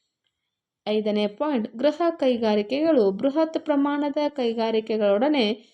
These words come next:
ಸ್ಪರ್ಧಿಸಲಾಗದೆ ನಾಶವಾದವು. ಆರನೇ ಪಾಯಿಂಟ್, ಶ್ರೀಮಂತರು ಶ್ರೀಮಂತರಾದರು ಹಾಗೂ ಬಡವರು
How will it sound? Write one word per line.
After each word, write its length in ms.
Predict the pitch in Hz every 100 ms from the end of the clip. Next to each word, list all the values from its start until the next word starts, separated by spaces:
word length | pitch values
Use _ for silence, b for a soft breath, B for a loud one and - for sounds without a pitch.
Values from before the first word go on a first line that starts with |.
| b _
ಸ್ಪರ್ಧಿಸಲಾಗದೆ 1400 | - 302 311 311 320 320 285 226 202 220 302 254 196
ನಾಶವಾದವು. 1400 | - 262 302 302 285 240 220 214 208 208 220 214 - _ _ _ _ _ _
ಆರನೇ 420 | - 311 311 262
ಪಾಯಿಂಟ್, 460 | 220 220 220 208 214 B B -
ಶ್ರೀಮಂತರು 840 | 285 302 311 339 330 339 320 277
ಶ್ರೀಮಂತರಾದರು 960 | 233 226 220 220 233 226 226 226 311 415
ಹಾಗೂ 720 | - 269 220 214 196 190 196
ಬಡವರು 840 | 196 208 233 320 311 220 277 -